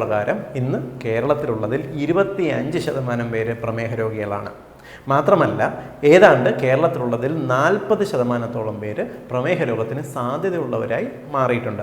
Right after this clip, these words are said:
അതായത് അമിതവണ്ണം പോലെ നമ്മുടെ ശരീരത്തിന് പ്രമേഹത്തിൻ്റെ സാധ്യതയുണ്ടാക്കുന്ന പ്രീ ഡയബറ്റിക് സ്റ്റേജിലേക്ക് എത്തിയിട്ടുണ്ട്. പലപ്പോഴും പ്രമേഹ രോഗം അല്പം കൂടി ഒരു ലെവലും അല്ലാതാകുന്ന ഒരു സിറ്റുവേഷനിലാണ് എല്ലാവരും ഡോക്ടർമാരെ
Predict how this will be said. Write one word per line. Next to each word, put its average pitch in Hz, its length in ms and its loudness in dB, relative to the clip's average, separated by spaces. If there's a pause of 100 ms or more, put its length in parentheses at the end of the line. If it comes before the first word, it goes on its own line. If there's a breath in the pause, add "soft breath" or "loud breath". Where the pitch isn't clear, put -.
(120)
അതായത് 113 320 0 (400 loud breath)
അമിതവണ്ണം 117 640 0
പോലെ 107 220 -2 (380 loud breath)
നമ്മുടെ 208 280 8
ശരീരത്തിന് 117 420 0 (120)
പ്രമേഹത്തിൻ്റെ 135 680 0
സാധ്യതയുണ്ടാക്കുന്ന 131 840 0 (140)
പ്രീ 185 120 4 (160)
ഡയബറ്റിക് 127 460 2
സ്റ്റേജിലേക്ക് 113 560 -4 (140)
എത്തിയിട്ടുണ്ട്. 104 420 -6 (840 loud breath)
പലപ്പോഴും 220 540 10
പ്രമേഹ 170 320 6 (140)
രോഗം 196 300 8 (120)
അല്പം 131 260 4 (200)
കൂടി 139 280 0 (220)
ഒരു 156 240 0
ലെവലും 131 400 -2
അല്ലാതാകുന്ന 131 600 4
ഒരു 131 120 -2
സിറ്റുവേഷനിലാണ് 117 640 -4 (440 loud breath)
എല്ലാവരും 131 500 4 (320)
ഡോക്ടർമാരെ 131 460 2